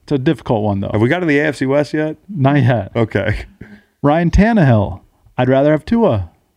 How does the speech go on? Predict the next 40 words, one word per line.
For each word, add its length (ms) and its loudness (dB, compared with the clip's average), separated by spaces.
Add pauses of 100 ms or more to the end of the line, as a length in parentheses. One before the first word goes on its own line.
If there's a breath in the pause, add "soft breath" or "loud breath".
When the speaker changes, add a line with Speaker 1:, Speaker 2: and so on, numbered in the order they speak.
(760)
Speaker 2:
Okay, 360 -10
dude. 420 -10 (480)
Well, 140 0
so, 240 0
okay, 260 -4
we'll 160 0
leave 180 2
it 100 -2
to, 120 0
we'll, 240 0 (260 soft breath)
okay, 340 -4 (320)
good 140 -2
take, 340 -2
sure, 380 0 (100)
good 180 -2
take. 340 -2 (300)
Enjoy 280 2
that 240 0
one. 220 -4 (440 soft breath)
Go, 160 0
go 80 2
to 40 0
the 100 -2
next 160 -4
quarterback. 320 -2
I'm 120 0
not 100 2
even 140 2
gonna 120 0
count 280 -4
that 140 -2
one. 180 -6
Speaker 1:
Russell 340 2
Wilson, 320 -2
I'd 100 2
rather 200 2
have 180 0
Speaker 2:
Yes, 60 0
Speaker 1:
Russ. 300 -2
Speaker 2:
yes. 320 -4